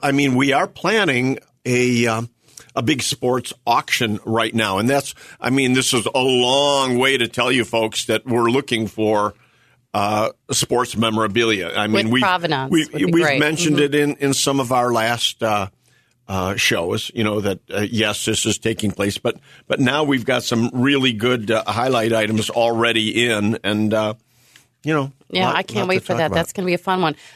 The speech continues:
Speaker 2: We're also gonna have on our show today Ryan Boyle, who's, uh,
Speaker 1: Sure,
Speaker 2: one of
Speaker 1: yeah.
Speaker 2: our sports memorabilia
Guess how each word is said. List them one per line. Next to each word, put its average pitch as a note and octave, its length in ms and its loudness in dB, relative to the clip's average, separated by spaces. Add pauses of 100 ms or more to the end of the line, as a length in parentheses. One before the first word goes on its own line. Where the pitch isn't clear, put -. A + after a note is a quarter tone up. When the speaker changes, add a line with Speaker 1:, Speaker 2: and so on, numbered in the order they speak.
Speaker 2:
We're A3+ 140 2
also B3 300 -2
gonna G#3 180 0
have G3 320 0
on G3+ 200 0
our F#3+ 120 0
show G3+ 260 0
today F#3 540 0 (260)
Ryan G3 640 0
Boyle, F#3 480 0
who's, F#3+ 240 -6 (160)
uh, E3+ 260 0
Speaker 1:
Sure, F3+ 200 0
Speaker 2:
one F#3 240 -2
of F3+ 80 0
Speaker 1:
yeah. E3+ 60 2
Speaker 2:
our D3+ 140 0
sports - 640 -2
memorabilia E3 640 0